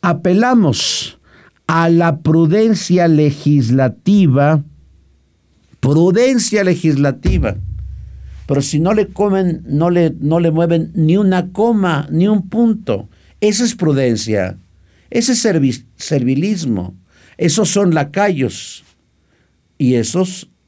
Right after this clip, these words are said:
los va a juzgar la historia. No solamente el partido en el poder,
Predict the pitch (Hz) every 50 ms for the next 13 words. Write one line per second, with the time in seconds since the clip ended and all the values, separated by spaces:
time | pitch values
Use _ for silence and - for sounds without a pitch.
0 | _ _ _ _ _ _ _ _ 127 113 110 101 95 123 117 - - 127 107 107
1 | 127 127 117 110 104 95 95 - - 98 95 95 95 82 82 - _ _ _ _
2 | _ _ _ _ _ _ _ - - 208 226 - - 247 240 233 208 214 - -
3 | 226 202 185 - 165 147 143 143 - 160 160 165 156 147 143 120 - - 127 120
4 | 120 131 135 135 139 139 -